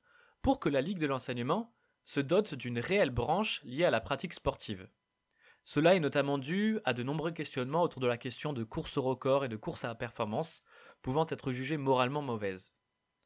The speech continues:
En mille neuf cent vingt-huit est alors créée l'Union française des œuvres laïques d'éducation physique, ufolep, par la Ligue de l'enseignement, qui, dans la même période,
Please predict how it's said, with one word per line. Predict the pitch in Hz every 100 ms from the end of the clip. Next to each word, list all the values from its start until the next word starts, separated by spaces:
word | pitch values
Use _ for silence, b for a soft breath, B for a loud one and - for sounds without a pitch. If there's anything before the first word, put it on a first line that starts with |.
| _
En | 113
mille | 123
neuf | 139
cent | -
vingt-huit | 135 135 - 226 -
est | - -
alors | 165 185
créée | - 180
l'Union | 151 147 202 170
française | - 135 - 151 180 156
des | 120 117 151
œuvres | 143 127
laïques | 110 170 - - b b
d'éducation | 117 117 120 120 - 160
physique, | - 123 107 92 - - _ _ _ -
ufolep, | 190 - 135 117 90 - - _ b b b
par | 113
la | 113
Ligue | 123 175
de | 127
l'enseignement, | 107 - 98 98 120 208 _ _ _ _ -
qui, | 226
dans | 175
la | 127
même | 113 113
période, | 131 180 202